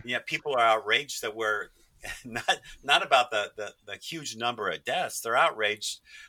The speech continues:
uh, because they're supposed to wear masks. They're outraged because they don't wanna do social distancing. They're outraged because if they sit in the bar, they can't b-,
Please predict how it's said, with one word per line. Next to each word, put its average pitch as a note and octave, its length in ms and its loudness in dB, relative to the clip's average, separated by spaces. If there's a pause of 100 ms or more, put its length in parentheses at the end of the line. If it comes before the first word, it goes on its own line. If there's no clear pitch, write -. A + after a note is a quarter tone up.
uh, A2+ 120 4
because A#2 320 -6
they're A2+ 200 -2
supposed - 340 -8
to B2 80 -10
wear B2 160 2
masks. D3+ 480 0
They're G#2 160 2
outraged A2+ 540 6
because A2+ 260 -10
they A2+ 120 -2
don't A#2+ 120 -8
wanna B2 140 -8
do A#2+ 160 -10
social C3 380 -4
distancing. F#2 680 -6
They're G#2 180 2
outraged A2+ 720 2 (400)
because B2+ 260 -4
if B2+ 120 -8
they B2 100 -6
sit C#3+ 240 -6
in A#2 80 -20
the A#2 60 -8
bar, D#3+ 340 4
they A#2+ 140 0
can't B2 280 -4
b-, - 60 -20